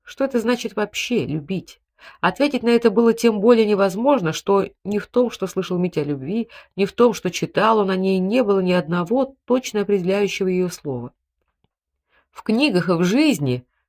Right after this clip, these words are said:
все как будто раз и навсегда условились говорить или только о какой-то почти бесплотной любви, или только о том, что называется страстью, чувственностью. Его же любовь была не похожа ни на то,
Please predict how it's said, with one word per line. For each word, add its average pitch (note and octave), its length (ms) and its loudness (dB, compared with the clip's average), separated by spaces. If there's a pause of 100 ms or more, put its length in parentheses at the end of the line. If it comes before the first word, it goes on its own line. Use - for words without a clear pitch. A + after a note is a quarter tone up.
(160)
все - 280 -2
как C#4+ 180 0
будто B3 280 2
раз C#4 220 2
и B3 40 2
навсегда A#3 600 0
условились G3 680 0
говорить G3+ 400 4
или G#3+ 100 2
только A3+ 340 0
о G#3 60 -2
какой-то A3 340 0
почти - 340 -4
бесплотной G#3 640 0
любви, C#3+ 380 -2 (280)
или C#4 160 2
только C4+ 320 2
о B3 40 4
том, D4 160 2
что D4 160 0
называется A#3+ 480 2
страстью, F3 640 0
чувственностью. D#3+ 880 -6 (380)
Его A3 200 -2
же D4 80 0
любовь C#4 300 2
была B3 280 4
не A#3+ 120 0
похожа G#3+ 520 0
ни F3 120 0
на C#3+ 160 0
то, C4+ 400 -4